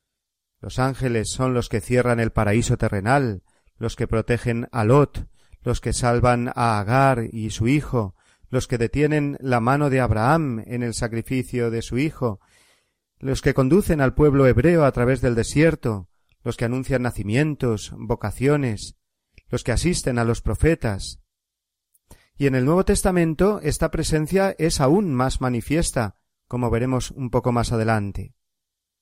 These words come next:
Los ángeles están contemplando constantemente el rostro de Dios, así dice Jesús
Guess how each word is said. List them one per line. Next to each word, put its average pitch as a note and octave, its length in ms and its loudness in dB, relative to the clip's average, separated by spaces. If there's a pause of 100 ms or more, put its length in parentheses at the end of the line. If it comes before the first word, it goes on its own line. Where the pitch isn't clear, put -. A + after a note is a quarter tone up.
(160)
Los A2+ 220 -4
ángeles D3+ 640 2
están C3+ 320 0
contemplando C#3+ 800 2
constantemente B2+ 840 0
el G#2+ 80 0
rostro B2 340 -2
de G#2+ 140 0
Dios, B2+ 440 0 (420)
así A2+ 260 -4
dice A2 260 -2
Jesús B2 540 -4